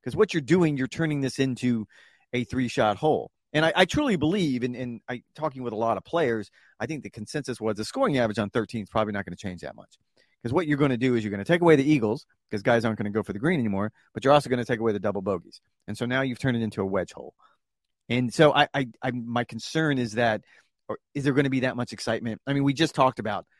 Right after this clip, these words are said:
how much excitement, Rory, how, what Rory drew from last Sunday, last year on Sunday. And part of that was an eagle on thirteen.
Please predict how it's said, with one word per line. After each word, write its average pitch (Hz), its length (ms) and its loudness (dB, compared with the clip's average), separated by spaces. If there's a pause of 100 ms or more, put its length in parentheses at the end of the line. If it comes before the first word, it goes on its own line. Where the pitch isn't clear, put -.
(300)
how 139 140 -6
much 131 240 -6
excitement, 143 500 -4
Rory, 131 240 -2
how, 156 80 -2
what 185 260 2
Rory 165 440 4
drew 147 260 4
from 127 160 -4
last 120 340 0
Sunday, 104 400 -4
last 120 300 -2
year 113 100 -4
on 98 120 -6
Sunday. 87 360 -8 (360)
And 127 120 -4
part 254 200 6
of - 60 0
that 135 180 2 (320)
was 170 140 0
an 180 100 -2
eagle 233 220 2
on 180 160 6
thirteen. 165 560 2